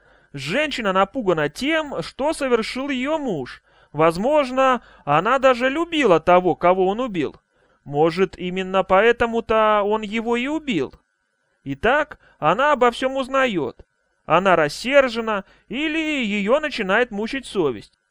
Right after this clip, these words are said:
Может, она хочет, чтобы ее мужа или любовника, или кем он там ей приходится, поймали, но сама не желает обличать его открыто и собственными руками упекать в каталажку.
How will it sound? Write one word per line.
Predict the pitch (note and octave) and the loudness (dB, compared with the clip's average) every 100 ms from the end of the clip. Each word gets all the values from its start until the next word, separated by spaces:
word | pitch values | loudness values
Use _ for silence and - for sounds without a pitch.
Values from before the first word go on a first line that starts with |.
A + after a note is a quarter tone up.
| _ _ _ _ _ | _ _ _ _ _
Может, | - E3 A3+ G#3+ A3 G3+ | -6 2 4 4 2 4
она | G#3 G#3+ A3 | 2 4 2
хочет, | G#3 C4 B3+ A#3+ | 2 0 0 -4
чтобы | - A#3 G3+ G#3+ | 0 2 2 0
ее | G#3 A3 A#3+ G#3 | -2 2 4 4
мужа | A3 D#4+ B3 F#3 E3 | 2 -4 0 2 2
или | D#3 F#3+ F#3 | 2 0 0
любовника, | F3 G3 G3 D#4 D4 G#3+ G#3 - F3 - - _ | 0 -2 0 4 4 4 -4 -4 -4 -6 -18 _
или | F3 G3+ A3 G#3+ | -4 -4 -2 -6
кем | - C#4+ A#3 | -2 0 2
он | G3+ | 0
там | G#3 G3 | 0 0
ей | F#3 | 0
приходится, | F#3 F3+ - C4 C4 A3+ | -2 -2 -2 -2 -2 -4
поймали, | G3+ A#3+ D4 B3+ C#3+ B2+ - _ _ _ | 0 0 0 0 0 -2 -10 _ _ _
но | C#3+ G3 D#4 | -4 0 0
сама | - C#4 G#3+ B3 | 2 2 2 0
не | D#4+ | -2
желает | B3 G3 F#3 B3+ | -2 4 4 4
обличать | A#3+ F#3+ F#3 - A#3 A#3 | 0 -2 -2 0 -2 -2
его | A#3 B3+ | 0 2
открыто | C#4 A#3+ G3+ D#3 D3 | 2 2 2 2 -2
и | D3+ F3+ | -4 -2
собственными | A3+ G3+ F#3+ E3+ D#3+ | 0 0 -2 -4 -4
руками | E3 - C4 D4 | -4 0 -2 -2
упекать | A3 D#3+ G3 G#3+ | -6 -4 -2 -4
в | |
каталажку. | A3 A3+ A3 E3+ C3 - - | -4 -2 0 0 -2 -8 -20